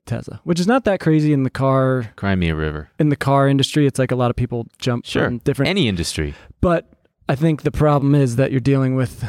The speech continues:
Speaker 1: pretty new tech and,
Speaker 2: Yeah.
Speaker 1: uh, at first it was just th-, Tesla was suing, saying that Rivian is poaching his employees.
Speaker 2: Yeah.
Speaker 1: Um,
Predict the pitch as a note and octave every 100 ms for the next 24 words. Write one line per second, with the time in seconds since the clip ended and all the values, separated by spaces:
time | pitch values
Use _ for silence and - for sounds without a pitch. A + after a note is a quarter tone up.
0 | - - - - A#3+ F3 D#3+ D3+ - C#3
1 | C#3+ C#3+ C#3+ C3 B2+ B2 C3 F#2+ F#2 B2+
2 | A#2+ A#2+ B2+ A#2+ - _ _ _ _ _
3 | _ _ - - _ _ _ _ - D#3
4 | - F#3+ G#3 - - C#4+ E3 C3+ F3 D#3+
5 | - - - - - F3 - F#3+ F3 D#3+
6 | - D#3+ D#3 D3+ D3 C#3+ A#2 _ _ _
7 | _ _ - D#3+ D3 C#3+ C#3 _ _ _
8 | _ _ _ _ _ _ - C#3+ D3+ D3
9 | C#3+ C#3 C#3+ B2 _ _ _ _ _ _
10 | _ _ _ - C#3 - C3+ B2 A#2+ G#2+
11 | _ _ _ - B2 A#2 G#2+ B1+ - -
12 | _ _ _ - F2+ E2 _ _ C#3 B2+
13 | B2 A#2+ A#2 A#2 A2+ G#2+